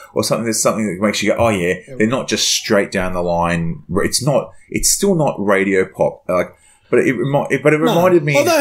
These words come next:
Speaker 2: as I say, th-, this reminded me a lot of the most radio popular era of Grinspoon.
Speaker 1: Yeah.
Speaker 2: It might be because the guy's vocal is a little bit Grinspoony.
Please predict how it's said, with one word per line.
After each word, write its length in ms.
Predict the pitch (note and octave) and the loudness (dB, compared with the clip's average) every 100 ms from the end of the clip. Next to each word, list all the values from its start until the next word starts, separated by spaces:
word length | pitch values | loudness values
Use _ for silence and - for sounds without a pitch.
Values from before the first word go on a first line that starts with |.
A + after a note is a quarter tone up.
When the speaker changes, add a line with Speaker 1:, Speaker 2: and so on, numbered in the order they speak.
| E4 | 2
Speaker 2:
as 140 | F4+ | 2
I 80 | F#4 | 0
say, 320 | - E4 C#4+ | 0 0 2
th-, 220 | B3 C#4 | 0 -2
this 240 | A3 D4 C#4 | -2 -2 0
reminded 420 | C4+ B3 B3+ A#3 | 2 2 2 2
me 80 | A#3 | 2
a 80 | G#3 | 2
lot 300 | G3 G3 - | 2 0 0
of 300 | F3 F3 C3+ | -2 -2 -2
the 100 | F3+ | -2
most 680 | E3 E3+ F3+ F3+ - - - - | 0 0 0 0 -2 -8 -14 -10
radio 640 | C#3+ E3 F#3+ F#3+ F3+ E3+ | -4 0 0 2 2 2
popular 520 | E3+ F3+ F3+ F#3 E3+ D#3+ | 0 -2 -2 -2 -2 -2
era 420 | D#3+ E3+ D#3+ D3 | 0 2 4 2
of 80 | C#3 | 0
Grinspoon. 480 | C#3+ G#3+ A3+ - C#3+ | 0 0 0 -2 0
Speaker 1:
Yeah. 240 | C#3 B2 G2+ | 4 4 4
Speaker 2:
It 80 | F3+ | 2
might 180 | G3+ G#3 | 0 0
be 120 | F#3 | -2
because 340 | E3+ F3+ D#3 | 0 0 0
the 40 | E3+ | 0
guy's 300 | F3 E3+ C3+ | 2 0 0
vocal 400 | D#3 E3 E3+ D#3+ | 0 0 2 0
is 100 | D3 | 2
a 60 | |
little 240 | D3 D#3+ D#3 | 0 0 0
bit 160 | D#3+ | -2
Grinspoony. 720 | D#3 D#3 C#3+ D3 D3 C#3+ C#3 | -2 -4 -2 0 0 0 -2